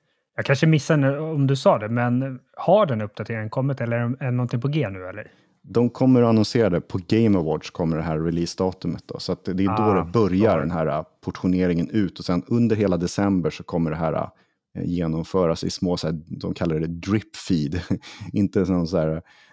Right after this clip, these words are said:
Speaker 2: inte som ett stort vattenfall som bara
Speaker 1: Ingen
Speaker 2: rinner
Speaker 1: Big
Speaker 2: ut,
Speaker 1: Bang
Speaker 2: utan
Speaker 1: liksom, utan
Speaker 2: nej,
Speaker 1: nej.
Speaker 2: och då k-,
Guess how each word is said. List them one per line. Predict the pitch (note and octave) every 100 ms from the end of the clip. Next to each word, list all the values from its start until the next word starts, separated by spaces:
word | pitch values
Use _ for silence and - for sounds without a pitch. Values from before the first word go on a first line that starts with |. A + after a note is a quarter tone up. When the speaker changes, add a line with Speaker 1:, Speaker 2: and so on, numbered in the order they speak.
| _
Speaker 2:
inte | - G2+ G2+
som | G#2
ett | F#2+
stort | F#2 F2+
vattenfall | F#2+ - - F2 G#2 F2
som | F2
bara | D#2 D2+
Speaker 1:
Ingen | -
Speaker 2:
rinner | E2
Speaker 1:
Big | E2
Speaker 2:
ut, | D3+
Speaker 1:
Bang | A#2 B2 A2+
Speaker 2:
utan | G#2+
Speaker 1:
liksom, | G2+ - G#2
utan | G#2 A2+ G#2
Speaker 2:
nej, | G2 F#2 F2
Speaker 1:
nej. | G#2 G#2
Speaker 2:
och | G2
då | G2
k-, | -